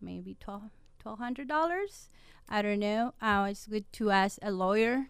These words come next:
to let us know how much will cost. Um, it could be less than that. I heard in some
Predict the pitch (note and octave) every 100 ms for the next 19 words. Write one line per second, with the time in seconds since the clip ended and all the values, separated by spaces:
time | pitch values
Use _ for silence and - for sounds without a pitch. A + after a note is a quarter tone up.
0 | - A3 G3 F#3+ F#3+ G3+ G3+ F#3 F3+ F#3
1 | G3+ F#3+ F#3 F3+ - F3+ - F#3+ F#3 B3
2 | - - G3 F#3+ F#3 - - - - A3
3 | G3 G#3 G3 G3 F#3+ B3 D#4+ D#4+ C#4+ B3+
4 | A#3+ A#3+ A3+ A#3 B3+ B3 G#3 G3+ G#3 G3
5 | - G#3 G3+